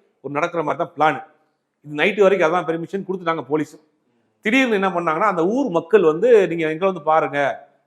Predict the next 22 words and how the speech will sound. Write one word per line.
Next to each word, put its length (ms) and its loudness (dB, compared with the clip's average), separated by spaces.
நாங்க 220 0
ஒரு 140 2
மூணு, 320 -4
முப்பது, 300 -2
நாற்பது 280 -2
வண்டியில 260 -4
ஏழு 160 0
கிலோமீட்டர் 320 -6
தாண்டி 240 -4
வர 140 -2
முடியாது" 640 -6
அப்படின்னு 300 -2
அவங்களும் 360 -2
பெர்மிஷன் 360 -4
கொடுத்த 200 -12
பிறகு 160 -12
நான் 180 -4
வர்றேன்னு 300 -4
ஒத்துக்கிட்டாப்புல. 500 -6
வேற 180 -6
வழி 180 0
இல்லாம 380 0